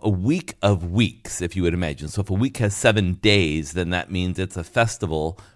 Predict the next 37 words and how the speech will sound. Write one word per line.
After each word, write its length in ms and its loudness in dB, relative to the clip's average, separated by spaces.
marking 680 0
seven 800 0
weeks. 420 -4
It's 160 -6
been 180 -4
seven 520 -2
weeks 560 -6
since 360 -4
the 120 -8
Passover 640 -6
began. 500 -10
And 120 0
so 160 2
this 220 0
kind 300 -2
of 160 0
marks 520 2
the 340 -2
end 480 4
of 160 -2
that 220 0
particular 680 -2
season 720 -2
in 140 -4
the 80 0
life 260 -2
of 60 -10
the 60 -4
Jewish 340 -2
community, 560 -6
and 100 -2
it 120 -8
also 460 -2
marks 440 -4
the, 280 0
the 80 2
date 340 2